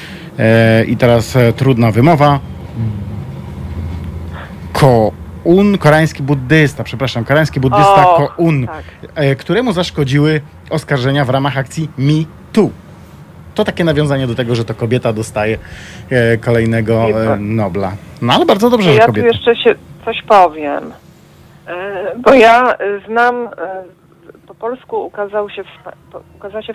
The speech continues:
Speaker 2: wspaniała książka Kouna. E, to się nazywa Manimbo, dziesięć tysięcy istnień. I to są wiersze, które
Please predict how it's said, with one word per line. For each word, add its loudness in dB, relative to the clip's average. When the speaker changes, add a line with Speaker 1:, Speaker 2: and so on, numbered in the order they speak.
Speaker 2:
wspaniała -4
książka -10
Kouna. -10
E, -6
to -14
się -12
nazywa -4
Manimbo, -2
dziesięć -10
tysięcy -12
istnień. -12
I -20
to -2
są 4
wiersze, 2
które -6